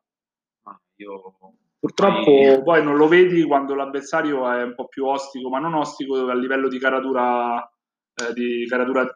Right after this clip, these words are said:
Speaker 2: internazionale o di
Speaker 1: Sì.
Speaker 2: giocatori, è ostico dal punto di vista proprio del sistema di gioco, dell'intensità. Purtroppo questo è il
Speaker 1: Io
Speaker 2: grosso limite.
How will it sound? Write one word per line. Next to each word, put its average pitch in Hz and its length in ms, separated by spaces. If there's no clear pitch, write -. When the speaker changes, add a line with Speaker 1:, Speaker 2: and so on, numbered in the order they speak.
Speaker 2:
internazionale 127 880
o 127 120
di 127 100
Speaker 1:
Sì. 123 60
Speaker 2:
giocatori, 127 480
è 127 60
ostico 156 360
dal 135 160
punto 147 240
di 143 80
vista 139 260
proprio 135 220
del 131 160
sistema 135 380
di 131 80
gioco, 131 340
dell'intensità. 120 920
Purtroppo 151 420
questo 139 280
è - 20
il 120 60
Speaker 1:
Io 131 60
Speaker 2:
grosso 135 300
limite. 117 480